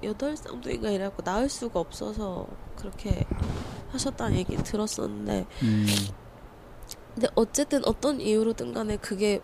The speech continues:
Speaker 1: 어떤 기억으로 남고 어떤 상처로 남는지 아시면서 그렇게 하신 게 더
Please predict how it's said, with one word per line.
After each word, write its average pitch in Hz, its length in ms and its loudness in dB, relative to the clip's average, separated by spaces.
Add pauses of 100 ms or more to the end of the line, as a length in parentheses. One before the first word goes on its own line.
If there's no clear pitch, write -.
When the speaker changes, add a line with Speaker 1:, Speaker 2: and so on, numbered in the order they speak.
(220)
Speaker 1:
어떤 226 760 2 (420)
기억으로 214 400 10
남고 180 300 4
어떤 190 180 2
상처로 254 340 4
남는지 185 520 0
아시면서 254 1040 6 (480)
그렇게 214 400 -4
하신 233 460 2
게 226 160 2
더 220 420 4